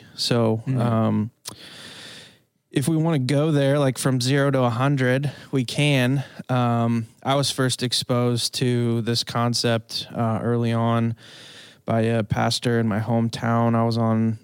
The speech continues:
Speaker 1: uh, the baseball team, and he was assistant coach, and he, um, was super invested globally in a couple different organizations, and he had invited me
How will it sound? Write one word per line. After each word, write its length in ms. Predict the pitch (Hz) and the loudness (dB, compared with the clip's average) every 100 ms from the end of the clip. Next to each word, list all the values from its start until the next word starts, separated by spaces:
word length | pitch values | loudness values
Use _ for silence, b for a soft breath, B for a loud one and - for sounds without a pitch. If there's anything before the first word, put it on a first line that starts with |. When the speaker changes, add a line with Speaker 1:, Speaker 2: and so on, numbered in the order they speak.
| - | -6
Speaker 1:
uh, 400 | 110 95 95 104 | -2 -2 -2 -4
the 100 | 107 | -2
baseball 500 | 117 117 - 113 110 | 0 0 0 0 -2
team, 280 | - 110 107 | -2 -2 0
and 80 | |
he 80 | 107 | 0
was 140 | 107 104 | 0 0
assistant 500 | - 117 113 110 - | -2 -2 -2 -4 -4
coach, 400 | 113 107 107 - | -2 0 0 0
and 220 | 101 101 | 0 -2
he, 420 | - 110 107 107 - | -2 0 2 0 -4
um, 480 | - 107 98 92 98 - _ _ _ _ _ _ - - | -4 -2 0 -2 -4 -6 _ _ _ _ _ _ -18 -8
was 140 | 156 131 | -4 0
super 300 | 127 110 120 | 0 0 0
invested 540 | 113 113 107 - 110 | 0 0 0 -2 -2
globally 680 | - 113 110 113 113 110 107 | 0 0 2 2 2 2 0
in 180 | - 113 | -2 -2
a 60 | |
couple 300 | 113 113 107 | 0 -2 -2
different 320 | 110 113 110 113 | -2 0 0 0
organizations, 840 | 113 117 104 110 113 - 110 107 | 0 0 0 0 0 0 0 2
and 140 | 110 | 2
he 100 | 117 | 2
had 140 | 113 110 | 2 2
invited 440 | 107 117 117 107 | 2 2 2 2
me 300 | 107 101 107 | 2 2 0